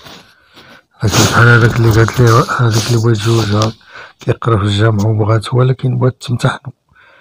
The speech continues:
ديما كيقول ليها: "هو راه الحروف كثر من الحروب". وهي تقول ليه: "لا، راه الحروب كثر من الحروب". تقرا حتى تعيا، راه غير واحد الحرب من حرب النساء ما ت-، هاش بحال هادي. إذن ف-،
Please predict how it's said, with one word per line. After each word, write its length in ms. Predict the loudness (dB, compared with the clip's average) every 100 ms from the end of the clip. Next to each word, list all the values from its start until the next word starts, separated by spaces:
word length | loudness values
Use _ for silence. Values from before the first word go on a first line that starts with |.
| _ -6
ديما 180 | -2 2
كيقول 340 | 2 2 2
ليها: 200 | 2 2
"هو 180 | 2 2
راه 160 | 2
الحروف 420 | 2 0 -2 -2 -6
كثر 280 | -8 -4
من 120 | -2 -2
الحروب". 400 | -2 -2 -4 -6 _ _ _ _ _ _ _
وهي 120 | -2 -2
تقول 280 | 0 0
ليه: 140 | 2 2
"لا، 240 | 4 2
راه 120 | 2
الحروب 400 | 0 -2 -2 -2
كثر 180 | -4 -6
من 80 | -4
الحروب". 340 | -6 -4 -6
تقرا 340 | -6 -12 -6 -6
حتى 180 | -2 -2
تعيا، 360 | 0 0 -2 -4 _ _ _ _ _ _ _ 0
راه 160 | 2
غير 180 | 4 4
واحد 260 | 4 2 0
الحرب 300 | 0 0 2
من 140 | 0
حرب 220 | 0 0
النساء 420 | 2 0 -2 0 0
ما 100 | 0
ت-، 160 | -4 _ _ _ _ _ -14 -2
هاش 300 | -2 -2 -4
بحال 440 | 2 4 4 4
هادي. 260 | 2 -2 -8 _ _ _ _ _ _ _ _ _ _ _ _ _ _ _ _ _ _ _ -4
إذن 360 | 0 2 2 2
ف-، 160 | -4